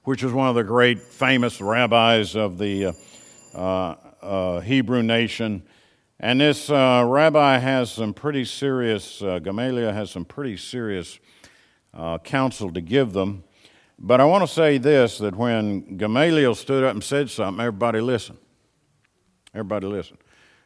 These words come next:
Who's that guy on T V where they've got, um, and when E F Hutton speaks, everybody listens? Have you heard that old commercial? <clears throat> I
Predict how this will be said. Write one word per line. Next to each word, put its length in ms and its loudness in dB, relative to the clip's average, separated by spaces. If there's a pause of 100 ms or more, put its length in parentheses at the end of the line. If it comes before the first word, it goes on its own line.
Who's 180 -8
that 160 -4
guy 200 -2
on 160 -4
T 200 -6
V 240 -4
where 180 -6
they've 200 -6
got, 380 -8
um, 400 -6 (1080)
and 240 -8
when 160 -6
E 160 -4
F 160 -4
Hutton 280 -6
speaks, 360 -12
everybody 420 -10
listens? 440 -12
Have 120 -14
you 100 -10
heard 220 -6
that 160 -8
old 200 -8
commercial? 380 -12 (200)
<clears throat> 180 -20
I 480 0